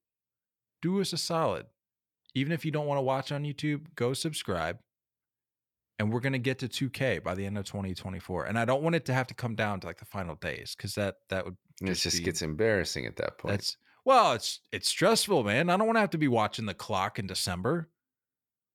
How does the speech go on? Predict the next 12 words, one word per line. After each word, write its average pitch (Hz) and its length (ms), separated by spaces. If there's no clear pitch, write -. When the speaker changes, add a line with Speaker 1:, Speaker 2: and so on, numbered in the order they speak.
Speaker 2:
Reaching 87 340
out 80 180
to - 80
people 85 280
you 82 80
don't 80 160
know, 80 460
putting 85 180
out 82 140
flyers 82 640
on 76 180
people's - 480